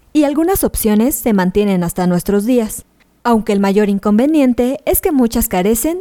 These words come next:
de un sustento científico. Con la llegada de los medicamentos,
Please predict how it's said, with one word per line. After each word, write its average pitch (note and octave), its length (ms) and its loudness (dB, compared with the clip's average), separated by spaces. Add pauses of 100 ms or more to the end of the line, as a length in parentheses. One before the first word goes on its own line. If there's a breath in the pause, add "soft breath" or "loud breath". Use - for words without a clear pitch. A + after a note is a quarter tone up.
de A#3 160 0
un C#4+ 120 0
sustento A#3 520 -2
científico. F#3 760 -4 (960)
Con A#3+ 200 2
la A3 100 2
llegada A3+ 420 0
de D4+ 100 0
los G#3 200 0
medicamentos, F#3 880 0